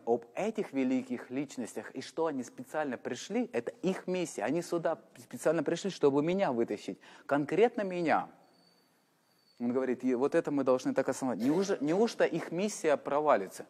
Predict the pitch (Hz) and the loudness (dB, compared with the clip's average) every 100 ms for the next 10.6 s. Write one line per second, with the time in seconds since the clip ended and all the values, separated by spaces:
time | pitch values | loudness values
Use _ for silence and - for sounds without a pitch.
0 | _ 117 151 233 226 196 202 170 120 - | _ -2 0 0 -2 -4 -4 -8 -8 -10
1 | 311 320 - 151 208 214 165 151 196 185 | -10 -6 4 4 6 6 6 6 6 4
2 | 147 151 143 143 160 214 160 - 139 147 | 0 2 4 4 4 0 -2 -2 0 0
3 | 147 202 233 202 202 185 156 110 104 - | 0 -2 0 0 -2 -2 2 4 2 0
4 | 127 139 160 120 - 120 120 131 131 139 | 0 2 0 -2 0 2 4 2 -2 0
5 | 185 214 117 127 160 202 160 147 131 123 | 2 2 2 4 4 2 4 4 6 4
6 | 123 151 - 156 147 135 131 139 127 117 | 4 2 2 0 2 2 2 2 0 -2
7 | 113 117 131 139 - - 135 135 170 185 | 0 2 0 -2 -10 -6 -4 0 0 0
8 | - 143 - - 131 131 135 160 160 139 | 2 2 2 -2 -2 0 -4 -2 0 0
9 | - 135 151 165 180 131 131 135 156 156 | -2 -4 -2 0 -2 -2 0 0 -2 -4
10 | - - - - - 135 | -8 -20 -18 -12 -4 -4